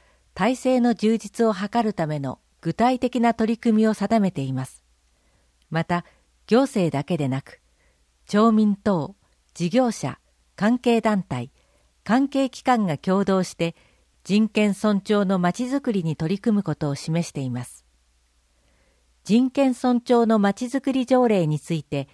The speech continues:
もっと詳しく知りたい人は、播磨町ホームページ、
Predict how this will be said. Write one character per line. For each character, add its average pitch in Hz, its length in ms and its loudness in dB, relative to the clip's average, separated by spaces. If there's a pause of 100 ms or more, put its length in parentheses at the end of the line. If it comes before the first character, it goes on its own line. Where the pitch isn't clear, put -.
(380)
も 202 140 4
っ - 40 -6
と - 180 -4
詳 180 280 -2
し - 100 -12
く 147 140 -8
知 151 160 -8
り 170 100 -4
た 196 160 0
い 185 60 -2
人 - 240 -8
は、 131 180 -6 (840)
播 196 220 0
磨 247 120 0
町 226 240 0
ホ 214 260 2
ー - 20 4
ム 254 140 0
ペ 233 180 0
ー 180 40 -2
ジ、 143 240 -10